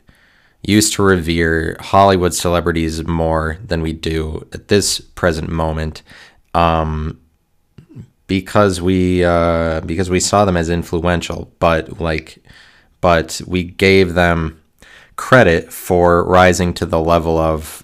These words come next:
Hollywood fame, which we don't really give them credit for that anymore,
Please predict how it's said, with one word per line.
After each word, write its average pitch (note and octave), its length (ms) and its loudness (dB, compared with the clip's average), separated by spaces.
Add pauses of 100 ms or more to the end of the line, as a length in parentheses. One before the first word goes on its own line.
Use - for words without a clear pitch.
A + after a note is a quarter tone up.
Hollywood E2 680 2
fame, E2+ 640 -6
which - 200 -2
we F2+ 120 -2
don't G#2 200 2
really F2+ 180 0
give E2 160 -2
them E2 120 -2
credit E2 300 -4
for - 120 -6
that D#2+ 220 -2
anymore, E2 640 -2